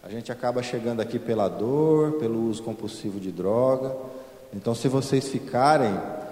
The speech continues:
vocês vão perceber que o programa de Narcóticos Anônimos vai muito além disso aí, né? É um programa que o trabalho dos passos, ele transforma a minha vida. Aí já não tem mais nada a ver com a droga,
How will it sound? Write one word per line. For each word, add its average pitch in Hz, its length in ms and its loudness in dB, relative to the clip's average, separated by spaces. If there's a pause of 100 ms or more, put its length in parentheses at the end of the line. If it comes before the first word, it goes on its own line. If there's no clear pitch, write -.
(240)
vocês 107 340 -2
vão 117 140 -4
perceber 113 560 -2
que 117 160 -6
o 113 40 -2
programa 117 400 -2
de 113 120 -4
Narcóticos 110 600 -4
Anônimos 110 380 -2
vai 120 180 0
muito 123 360 -2
além 110 320 0
disso 90 340 -6
aí, 82 140 -4 (440)
né? 95 200 -10 (420)
É 87 60 -12
um 92 100 -6
programa 101 460 -2
que 98 500 -2
o 87 40 -6
trabalho 98 440 2
dos - 200 -6
passos, - 680 -6 (380)
ele 95 180 -6
transforma 110 720 -4
a 117 60 -4
minha 135 260 -2
vida. 98 380 -6 (260)
Aí 90 140 -4
já 110 160 -2
não 127 80 -4
tem 143 160 -4
mais 127 160 -4
nada 139 180 -2
a 151 40 -2
ver 147 140 -4
com 156 120 -8
a 151 40 -6
droga, 98 340 -6